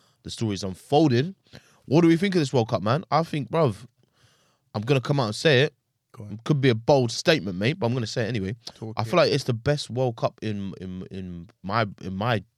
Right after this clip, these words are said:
Speaker 1: living experience. <laughs> Do you know, I've watched the, my first World Cup experience, I guess, was the nineteen ninety-eight World Cup.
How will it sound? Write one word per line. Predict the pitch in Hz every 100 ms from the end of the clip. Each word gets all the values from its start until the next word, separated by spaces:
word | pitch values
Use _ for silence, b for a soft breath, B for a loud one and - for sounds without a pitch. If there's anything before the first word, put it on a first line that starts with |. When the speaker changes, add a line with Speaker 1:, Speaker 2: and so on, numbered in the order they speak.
| - - 95
Speaker 1:
living | 101 98 90
experience. | - - 98 113 -
<laughs> | 170 - - 165 - 190 _ _ - - -
Do | 123
you | 123
know, | -
I've | 131 127
watched | 123 117
the, | -
my | 110 110
first | 156 160
World | 131 113
Cup | 117 -
experience, | 101 - 131 110 92
I | 98
guess, | 113 113
was | 104 101
the | -
nineteen | 90 101 87 92 92
ninety-eight | 92 92 98
World | 80 87
Cup. | - 117